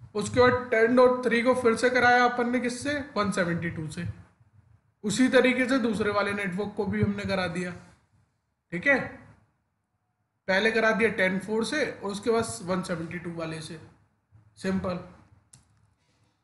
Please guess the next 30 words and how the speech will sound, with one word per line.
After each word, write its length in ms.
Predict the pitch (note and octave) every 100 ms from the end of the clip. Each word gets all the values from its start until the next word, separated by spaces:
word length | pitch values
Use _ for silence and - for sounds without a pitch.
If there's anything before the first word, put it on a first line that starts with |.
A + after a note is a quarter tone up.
| _
तो 40 | E3+
तीन 340 | - A#3 B3
step 240 | - C4 B3
अपने 220 | A#3+ C4
complete 420 | B3 G3+ G3+ G3
हो 100 | G3
गए। 180 | G3+ G3+ G3 - - _ _ _ _ -
अब 220 | A#3 B3+
करना 240 | B3+ B3 C4
है 80 | B3+
अपने 280 | - B3+
को 120 | C4 C#4
link, 420 | G#3+ A3 G3+ - - - - _ _ _ _ _
ठीक 160 | G3 D4
है, 140 | B3+ - - - - _ _ _ _
तो 80 | G3
उसके 320 | G3 G3 C4
लिए 240 | A#3+ B3 B3
करते 320 | A3+ G#3+ A#3+
हैं 120 | C4
crypto 460 | - G#3+ G#3+ - B3 C#4 - - - - - - - _ _ _ _ _ _ _ _ - - -
map, 360 | D#3+ G3 A#3 A#3+ - - - - - - - - _
कुछ 200 | F#3+ E3
भी 80 | A3
नाम 260 | G#3+ G#3 A3
रख 120 | A3
लो 120 | A3+
इसका, 200 | A#3 B3+ A#3+
सी 200 | G3+ G3+
map 320 | G#3 A#3